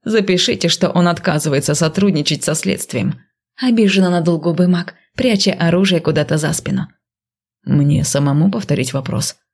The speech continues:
Мистер Крейтон только слегка наклонился к Гарри, и тот испуганно дернулся в сторону. "Н-, не надо!"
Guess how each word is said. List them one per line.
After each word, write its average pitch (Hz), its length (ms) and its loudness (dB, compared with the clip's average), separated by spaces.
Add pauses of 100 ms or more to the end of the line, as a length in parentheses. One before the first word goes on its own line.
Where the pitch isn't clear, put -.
(420)
Мистер 208 360 0
Крейтон 190 420 2
только 165 260 0
слегка 180 360 0
наклонился 175 600 2
к 180 40 -6
Гарри, 180 420 2 (220)
и 254 80 0
тот 247 200 0
испуганно 196 560 0
дернулся 160 480 0
в 156 40 -6
сторону. - 520 -6 (500)
"Н-, - 600 0
не 170 160 4
надо!" 190 720 4